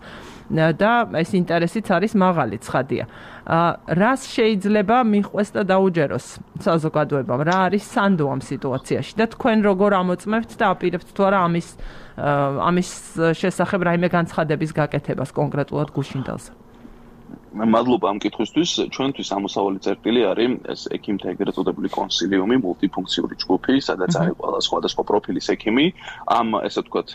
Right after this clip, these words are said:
Speaker 2: ჯგუფის მიმართ სანდოობა აქვს ასევე მიხეილ სააკაშვილის, ა, ექიმსაც, რაც ჩვენ ბუნებრივია, გვიჩენს იმის გაც-, განცდას, რომ ეს კონსილიუმის, ა,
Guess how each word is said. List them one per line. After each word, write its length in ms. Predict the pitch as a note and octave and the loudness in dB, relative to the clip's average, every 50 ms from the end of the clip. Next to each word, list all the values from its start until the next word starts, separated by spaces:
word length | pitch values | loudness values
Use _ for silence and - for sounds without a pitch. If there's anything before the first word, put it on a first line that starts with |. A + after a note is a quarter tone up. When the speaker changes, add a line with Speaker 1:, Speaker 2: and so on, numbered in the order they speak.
| - A#2 | -12 -12
Speaker 2:
ჯგუფის 400 | F#2+ - - G#2 G#2+ - A2 - | -12 -4 -4 -4 -2 -2 -6 -6
მიმართ 360 | A2+ G#2 G2+ F#2+ F#2 F#2 - | -4 -2 -2 0 0 -2 -2
სანდოობა 540 | - - A#2 A2+ G#2+ G2 G#2 G2 G2 - F2+ | -4 -4 -4 -4 -2 0 0 0 0 -2 -2
აქვს 200 | F2 F#2+ - - | -4 -4 -4 -6
ასევე 260 | - - - F#2 G2 | -10 -8 -6 -6 -4
მიხეილ 300 | F#2+ F#2+ F2+ - G2+ F#2+ - | -4 -6 -6 -4 -4 -4 -4
სააკაშვილის, 680 | - F#2+ F2+ - - - - - - - - - - - - | -2 -4 -4 -4 -4 -6 -6 -4 -6 -6 -4 -2 -2 -2 0
ა, 100 | G#2+ G#2 G2+ - - - G2+ G2+ - - - - | 0 -2 -2 -4 -6 -6 -6 -4 -4 -6 -4 -2
ექიმსაც, 640 | - A2 - - G2+ F2+ - - C#3 D3 D#3+ D#3+ - - - - - | -2 -4 -2 -2 -2 -2 0 2 2 2 2 0 -4 -8 -10 -8 -4
რაც 240 | - G#2 G#2+ G#2 - | -4 -2 -2 -2 -4
ჩვენ 180 | - - G2 G2 | -6 -8 -10 -6
ბუნებრივია, 480 | F#2+ G2 F#2+ G2+ G2+ - F#2 G2 A2 A#2 | -6 -6 -6 -6 -6 0 2 2 2 4
გვიჩენს 340 | - G#2 - - E2 - - | 2 0 0 -2 -6 -6 -6
იმის 180 | F#2 F#2+ - | -6 -6 -4
გაც-, 240 | - G2 F#2+ - - - | -4 -4 -6 -6 -2 -4
განცდას, 460 | - - - G#2 G#2+ - - G#2 - - | -2 0 0 -2 -4 -2 -2 -2 0 2
რომ 160 | D3 D#3+ E3 - - - - - - - - - | 0 0 0 -2 -8 -12 -12 -12 -12 -12 -6 -2
ეს 220 | - G#2 - - - - | -2 0 0 0 -2 -4
კონსილიუმის, 720 | - - E2 G2 - - F#2+ F#2+ F2+ E2 D#2+ - - - - - - | -2 -2 -2 -2 0 0 2 2 2 0 0 -4 -4 -4 -4 -2 -2
ა, 120 | - F2 | 0 0